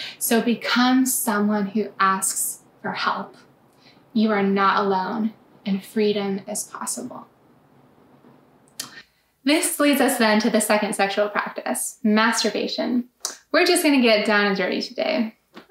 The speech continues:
Um, a lot of people ask, "Is masturbation in the Bible?" And no, technically, it is not. Um, but that doesn't mean that people weren't masturbating in ancient Israel.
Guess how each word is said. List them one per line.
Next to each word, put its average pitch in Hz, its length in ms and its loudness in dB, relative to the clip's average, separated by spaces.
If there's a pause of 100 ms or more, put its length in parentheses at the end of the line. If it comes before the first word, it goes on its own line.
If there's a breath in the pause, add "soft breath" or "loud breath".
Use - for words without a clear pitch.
Um, 226 360 6
a - 100 2
lot 285 260 4
of 302 60 0
people 285 240 2
ask, 208 440 2
"Is 226 160 2
masturbation 247 920 4 (120)
in 214 100 4
the 208 60 4
Bible?" - 360 0
And 220 400 2
no, 359 300 4
technically, 226 840 0 (340 loud breath)
it 220 120 4
is 196 160 2
not. - 560 -2
Um, 240 480 2
but 311 140 0
that 508 180 2
doesn't 403 300 4
mean 339 200 4
that 247 220 2
people 214 560 2
weren't 214 260 0
masturbating 185 600 0
in 220 60 -4
ancient 202 360 -6
Israel. - 440 -2